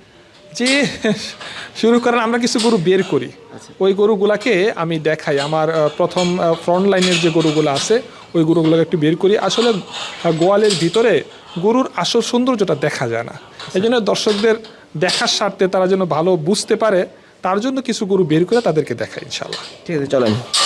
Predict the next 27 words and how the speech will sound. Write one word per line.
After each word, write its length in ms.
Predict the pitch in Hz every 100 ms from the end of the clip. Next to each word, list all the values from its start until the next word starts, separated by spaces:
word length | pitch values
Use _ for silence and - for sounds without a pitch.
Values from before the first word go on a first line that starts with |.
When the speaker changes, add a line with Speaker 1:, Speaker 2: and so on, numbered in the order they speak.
| 175
Speaker 1:
জি, 80 | 170
ইনশাআল্লাহ। 720 | 123 - - - - - 131
Speaker 2:
ভাই, 220 | 151 123 127
বাইরে 340 | 127 160 170
বেশ 360 | 170 165 - -
চমৎকার 340 | 175 160 165 170
চমৎকার 340 | 170 160 165
চারটি 240 | 165 151
গরু 160 | 156 160
আনা 260 | 160 160 156
হয়েছে 240 | 147 147
নাকি? 240 | 147 143 127 - - _ 165
Speaker 1:
জি, 220 | 180 156 - -
আলহামদুলিল্লাহ। 560 | 156 175 147 135 123 123 - -
Speaker 2:
আমাদের 240 | 120 120
দর্শক 180 | 123 135
থেকে 140 | 131 131
দেখানোর 280 | 131 127
জন্য? 240 | 120 113 110 -
Speaker 1:
জি। 220 | 156 160 123 - - - _ - -
Speaker 2:
আচ্ছা, 500 | - 117 113 - 117
মাশাআল্লাহ, 440 | 107 127 123 127 123
বেশ 100 | 131
সুন্দর 180 | 123 117
সুন্দর 220 | 123 117
গরু। 160 | 135
আমরা, 360 | 139 147 165 170